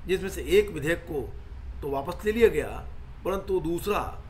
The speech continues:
जो क्रांतिकारी एवं अराजकतावादी अधिनियम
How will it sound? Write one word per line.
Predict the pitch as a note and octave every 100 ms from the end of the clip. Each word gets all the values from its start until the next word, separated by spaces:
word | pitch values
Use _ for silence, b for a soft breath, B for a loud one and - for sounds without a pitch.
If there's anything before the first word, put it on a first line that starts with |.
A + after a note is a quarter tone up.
| - - -
जो | -
क्रांतिकारी | - D3+ D3+ D#3 D3+ D#3 F3 D#3
एवं | D#3 D3+
अराजकतावादी | B2 C3+ C#3 - D#3 C#3 C#3+
अधिनियम | C#3 B2 C#3 F#3 C#3